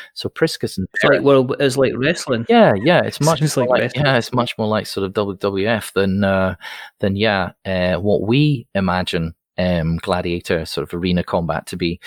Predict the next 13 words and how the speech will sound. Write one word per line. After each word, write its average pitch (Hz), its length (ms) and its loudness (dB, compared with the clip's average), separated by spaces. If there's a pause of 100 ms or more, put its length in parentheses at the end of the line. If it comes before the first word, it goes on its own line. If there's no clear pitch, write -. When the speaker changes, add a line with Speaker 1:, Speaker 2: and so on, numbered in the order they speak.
(220)
Speaker 1:
But - 80 0
that 110 160 0
was - 100 -14
the - 60 -8
problem, 107 320 0
you 95 60 -4
see, 95 180 -4
because 92 340 -2 (880)
on 107 180 0
the 101 160 -2
other 120 200 4
side, 95 440 -2 (420)
uh, 98 280 0